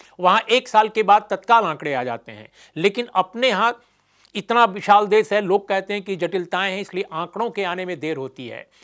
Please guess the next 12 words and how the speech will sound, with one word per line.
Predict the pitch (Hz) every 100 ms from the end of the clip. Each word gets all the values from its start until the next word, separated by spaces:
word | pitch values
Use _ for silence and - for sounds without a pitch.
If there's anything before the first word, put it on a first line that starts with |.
| _ _ _
तो | 226
इस | 247 - 247
बार | 277
जो | 254 240
नेशनल | 208 202 - 240
क्राइम | - 190 214
रिकॉर्ड | 190 196 202
ब्यूरो | 165 156 196
के | - 180
आंकड़े | 165 180 202 151
आए | 147
हैं, | 170 131